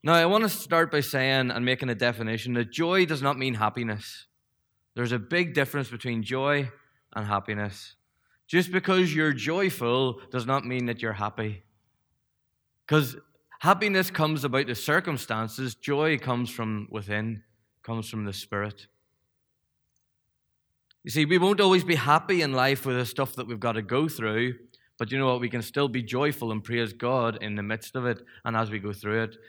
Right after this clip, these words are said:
as we were looking at the storms. So let's read a few passages and see what the Bible's got to say about joy. So in First Peter one, verses eight and nine, it says, "Lo, you have not seen him,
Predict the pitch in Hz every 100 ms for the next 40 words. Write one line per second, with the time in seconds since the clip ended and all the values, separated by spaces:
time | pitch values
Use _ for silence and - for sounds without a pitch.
0 | _ 113 107 110 117 113 110 - 110 -
1 | 113 117 117 110 - _ _ _ _ _
2 | _ _ _ _ _ _ _ _ _ _
3 | _ _ _ _ _ _ _ _ _ _
4 | 170 220 - 214 202 185 180 160 131 127
5 | 127 131 147 139 123 120 - 151 135 123
6 | 127 123 107 120 120 117 101 120 117 120
7 | 107 117 123 139 151 143 - 147 110 95
8 | - _ _ _ _ _ - - 156 160
9 | - 233 233 196 185 175 143 131 135 117
10 | 101 - _ - 143 131 123 135 147 131
11 | 120 104 113 117 98 90 _ _ _ _
12 | - 117 151 147 143 - - - - 180
13 | 240 240 226 208 180 175 170 - 160 165
14 | 165 131 107 95